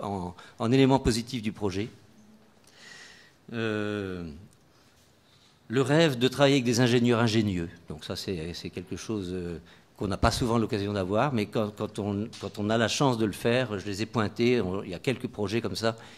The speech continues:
qui nous ont permis effectivement d'être tout à fait, euh, à la hauteur de, de, du rendez-vous d'un projet parce qu'on était en, en équipe avec des ingénieurs ingénieux. Et il n'y en a pas beaucoup en fait. Et puis enfin, euh, les jardiniers qui sont pour moi souvent plus beaux que les fleurs.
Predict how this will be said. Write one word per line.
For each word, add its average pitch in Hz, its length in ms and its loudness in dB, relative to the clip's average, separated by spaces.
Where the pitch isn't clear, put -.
qui 110 180 0
nous 113 80 6
ont 107 60 2
permis 117 320 0
effectivement 104 460 -6
d'être 95 320 -8
tout - 160 -16
à 101 80 -4
fait, 104 280 -2
euh, 78 140 -4
à 110 100 0
la 123 120 6
hauteur 127 420 6
de, 107 340 0
de, 104 280 0
du 101 140 -2
rendez-vous 107 420 2
d'un 104 120 -2
projet 107 380 -2
parce 117 240 -4
qu'on 113 200 -6
était 117 260 -2
en, 107 200 -2
en 104 140 -2
équipe 123 280 -2
avec 101 120 0
des 98 160 -2
ingénieurs 98 400 0
ingénieux. 87 440 -2
Et 95 40 -14
il 87 60 -14
n'y 87 80 -10
en 87 40 -8
a 87 60 -8
pas 123 120 0
beaucoup 107 320 -2
en 90 60 0
fait. - 320 -14
Et 107 80 -10
puis 117 180 -4
enfin, 139 520 2
euh, 113 440 0
les 117 220 2
jardiniers 131 480 4
qui 127 120 -6
sont 131 180 0
pour 131 180 -2
moi 135 120 6
souvent 139 300 2
plus 131 120 0
beaux 135 140 4
que - 80 -2
les 101 80 0
fleurs. 82 380 -8